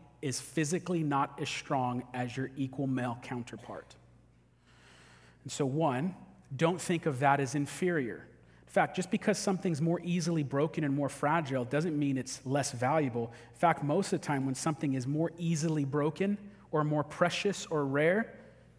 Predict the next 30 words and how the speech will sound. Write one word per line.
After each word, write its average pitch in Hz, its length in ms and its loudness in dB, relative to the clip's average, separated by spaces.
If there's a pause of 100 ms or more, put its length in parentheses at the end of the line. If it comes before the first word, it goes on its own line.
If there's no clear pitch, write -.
(300)
it's - 120 -14
mo-, 170 120 0
what's 185 240 2
more 190 140 6
valuable, 147 400 4
the 123 100 2
hammer 165 380 2
or 139 200 2
all 147 100 4
the 151 100 0
expensive 139 580 -2
dishes 127 360 -2
you 113 100 -4
have 113 180 -4
in 113 80 -6
the 117 80 -6
cupboard? 110 300 -2 (680)
So 165 100 -4
it - 20 2
doesn't 214 200 4
necessarily 190 520 2
communicate 156 500 0
value. 127 460 2 (3000)
But 139 80 0
women's 160 760 0
vessel, 123 680 2
their 131 120 0
body 156 480 4
is 135 160 -2
physically 165 840 0